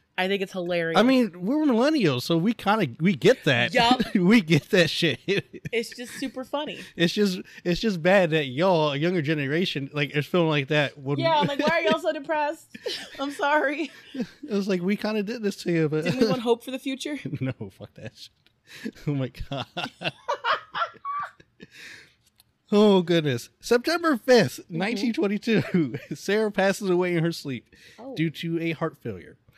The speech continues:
Speaker 1: Oh, dang.
Speaker 2: Yep. <clears throat> She was eighty-three.
Speaker 1: Oh, okay. Not that young.
Speaker 2: No, no, no. So,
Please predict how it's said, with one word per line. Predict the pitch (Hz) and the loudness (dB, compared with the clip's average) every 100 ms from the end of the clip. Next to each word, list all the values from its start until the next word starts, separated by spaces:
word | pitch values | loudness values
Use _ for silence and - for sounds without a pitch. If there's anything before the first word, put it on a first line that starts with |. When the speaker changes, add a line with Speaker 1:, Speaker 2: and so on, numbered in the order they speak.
| - | -20
Speaker 1:
Oh, | 254 285 | -20 -18
dang. | 170 170 226 143 - | -18 -18 -16 -16 -14
Speaker 2:
Yep. | - 175 _ - | -10 -10 _ -14
<clears throat> | - - - - _ _ _ _ _ _ - - | -12 -12 -18 -20 _ _ _ _ _ _ -14 -6
She | 160 | 0
was | 143 147 | 0 2
eighty-three. | 147 143 127 95 117 _ _ - | -2 -2 -6 -10 -12 _ _ -20
Speaker 1:
Oh, | 440 480 370 | -20 -18 -14
okay. | - 196 160 180 _ _ _ - | -8 -8 -8 -14 _ _ _ -20
Not | 247 233 190 | -14 -14 -12
that | 151 131 | -14 -14
young. | 170 160 214 - - | -16 -16 -16 -16 -8
Speaker 2:
No, | 151 127 | -4 -4
no, | 120 | -6
no. | 107 - _ _ | -10 -16 _ _
So, | 143 | -8